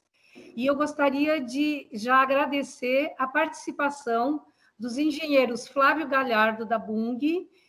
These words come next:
e do Renan Marangoni, da Novozymes, e da professora Clícia Sampaio, pesquisadora da Unicamp, que atua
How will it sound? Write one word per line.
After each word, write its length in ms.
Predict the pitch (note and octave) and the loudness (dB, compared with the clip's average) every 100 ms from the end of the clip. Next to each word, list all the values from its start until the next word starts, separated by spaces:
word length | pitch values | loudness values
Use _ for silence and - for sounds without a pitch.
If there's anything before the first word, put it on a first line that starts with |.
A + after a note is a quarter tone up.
| _ _ | _ _
e 100 | B3 G#3 | -10 -6
do 160 | B3+ | -2
Renan 380 | B3 C4 C4 D#4+ | 0 2 2 4
Marangoni, 640 | D#4+ D#4 D4 A#3+ B3 B3+ | 2 2 2 2 0 0
da 140 | A#3 A#3 | 0 0
Novozymes, 1200 | A3 A#3 A3+ G#3 G3+ G#3+ G#3 A3+ D4 F4+ - - | 0 -6 -4 -6 -6 -2 -2 0 0 -2 -6 -14
e 80 | - | -8
da 140 | C4+ D4 | -2 -2
professora 720 | D#4+ E4 D4+ D4 - D4+ C#4+ | 0 -2 -2 -4 -2 0 -2
Clícia 420 | - D#4+ E4 E4 | -2 -4 -4 -8
Sampaio, 720 | - D4 - A3 A3+ C4+ D4+ - | -6 -4 -2 0 2 2 -2 -6
pesquisadora 760 | - F#3+ - C#4 C#4 A#3+ D4 D#4+ | -8 -8 -8 -4 -4 0 2 2
da 140 | D#4 | 2
Unicamp, 580 | C#4+ C4 C4 A3+ A#3 C4 E4 F#4+ - _ _ _ _ | 0 0 -4 -4 -2 -2 -2 -4 -6 _ _ _ _
que 100 | C#4+ | -4
atua 560 | C#4 C#4 C#4 C#4+ D4 | -2 -2 4 4 4